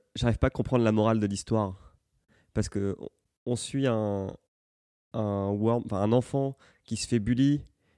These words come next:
mais qui a l'air d'être le riche de la bande, parce que c'est toujours lui qui a les derniers gadgets.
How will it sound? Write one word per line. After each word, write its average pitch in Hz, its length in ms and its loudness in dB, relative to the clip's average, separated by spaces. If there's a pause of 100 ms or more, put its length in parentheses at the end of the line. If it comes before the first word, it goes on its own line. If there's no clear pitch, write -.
(140)
mais 104 120 0
qui - 120 -2
a - 20 -4
l'air 113 100 2
d'être 113 200 0
le 110 100 4
riche 120 220 0
de 117 100 4
la 110 140 6
bande, 123 340 2 (340)
parce - 120 -18
que 107 80 -8
c'est - 140 -10
toujours 117 220 2
lui 120 120 2
qui 117 100 0
a 107 40 4
les 110 40 4
derniers 110 220 4
gadgets. 110 560 0